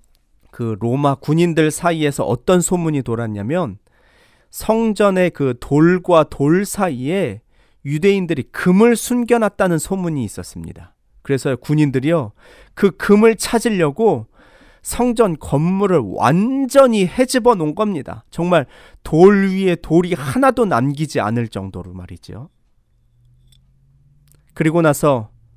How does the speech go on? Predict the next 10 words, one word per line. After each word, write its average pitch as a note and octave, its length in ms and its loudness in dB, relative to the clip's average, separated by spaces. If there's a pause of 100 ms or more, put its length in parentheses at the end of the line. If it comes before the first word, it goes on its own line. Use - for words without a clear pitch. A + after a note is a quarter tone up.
(520)
그 E3 160 -2
성전이 F#3+ 580 0
있던 D#3 320 0
자리가 C3 380 -4
결국 B2+ 400 -4
어떻게 B2 360 -4
되었는지 A#2+ 400 -4
여러분 A2+ 280 -6
아시죠? B2 580 -8 (760)
지금은 B2+ 640 -4